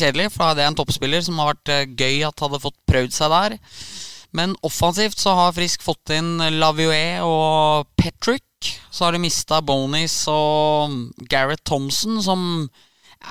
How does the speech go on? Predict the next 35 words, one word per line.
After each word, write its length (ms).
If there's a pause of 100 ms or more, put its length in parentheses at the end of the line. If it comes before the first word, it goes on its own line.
(160)
jeg 80
synes 180
ingen 220
av 80
de 160
to 160
var 160
noe 100
jeg 400
henger 200
høyt 260
i 40
treet, 380
egentlig. 380
Han 220
Bonis 320
avgjorde 420
noen 240
viktige 300
matcher 240
for 100
dem 60
i 40
sluttspillet, 540
men 200
jeg 180
synes 100
det 60
var 100
jevnt 420
over 280
ganske 380
middelmådig, 600
begge 300
to. 120